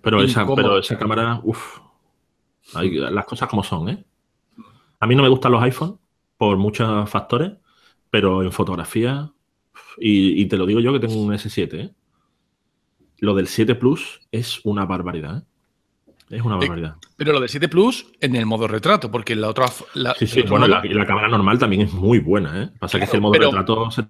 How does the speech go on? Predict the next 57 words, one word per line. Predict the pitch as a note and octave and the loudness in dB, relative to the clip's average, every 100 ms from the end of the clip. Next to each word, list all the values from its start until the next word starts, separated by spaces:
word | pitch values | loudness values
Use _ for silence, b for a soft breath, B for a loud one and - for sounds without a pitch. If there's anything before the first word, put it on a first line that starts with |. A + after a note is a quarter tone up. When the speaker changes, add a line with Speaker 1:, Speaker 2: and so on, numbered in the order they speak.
| _ _ _ | _ _ _
Speaker 1:
te | A#2+ | -4
saltan | B2+ G#2+ C#3 | -2 0 0
Speaker 2:
pero, | |
Speaker 1:
las | D#2+ | 0
lágrimas. | F2 A2 F#2 E2+ D#2+ _ | -4 -4 -4 -6 -14 _
Speaker 2:
pero | - C3 | -8 -6
muy | B2+ C#3+ | -2 -2
buena | D3 D#3+ | 0 0
a | E3 | 2
nivel, | D#3+ D#3 F#3 A3+ - | 2 4 2 0 -2
hay | C3+ B2+ | 0 0
gente | C3 C3 C3+ | 0 -2 -2
como, | - B2 | -2 -2
o | B2 A2 G#2 | -2 -4 -8
sea, | - | -8
hay | G2+ | -8
móviles | A2+ B2 A#2+ | -4 -4 -2
como | A#2+ | -2
el | A#2+ | -2
S | A2+ B2 | -4 -6
siete | - A#2+ D3+ | -6 -4 -2
que | C3 | 0
la | |
alcanzan, | A2 B2 F#3 F#3 A#2+ G#2+ | 0 2 0 0 -4 -4
pero | A2+ | -4
en | G#2+ | -4
modo | G#2+ A2+ | -4 -2
Speaker 1:
Mm. | B2+ | -2
Speaker 2:
retrato | B2+ C3 B2+ G#3 - _ _ _ _ _ - | 0 -2 -2 -4 -6 _ _ _ _ _ -8
yo | A#2+ | -6
Speaker 1:
Sí, | A2 | -4
Speaker 2:
creo | - | -2
Speaker 1:
sí. | |
Speaker 2:
que | E3+ | 0
no. | G3 G#3+ _ _ _ _ _ | -2 -4 _ _ _ _ _
Speaker 1:
No, | A2+ G#2+ G#2 | -6 -2 0
no, | |
no, | |
Speaker 2:
No. | G#2 G#2 | 0 -2
Speaker 1:
no, | F#2+ | -2
lo, | F2+ | -4
lo | F#2 G#2+ G2+ | -4 0 2
del | G2 | 4
modo | A2+ C3 | 4 4
retrato | A#2+ A2+ B2 B2 B2 | 2 2 0 2 0
es, | G#2 F2+ G2+ | 0 -2 -4
es | A2+ | -6
una, | F#2+ | -8
es | - G2+ | -6 -2
una | A#2 | 0
brutalidad, | G2 F2 F2+ E2 D#2+ | 0 -2 -4 -4 -6
en | |
serio, | E2+ G2+ F2 F#2 | -6 -8 -6 -8
¿eh? | - _ _ _ _ | -12 _ _ _ _
En | - | -20
serio. | A#2 A2+ | -10 -10
Speaker 2:
Mm. | G2+ | -10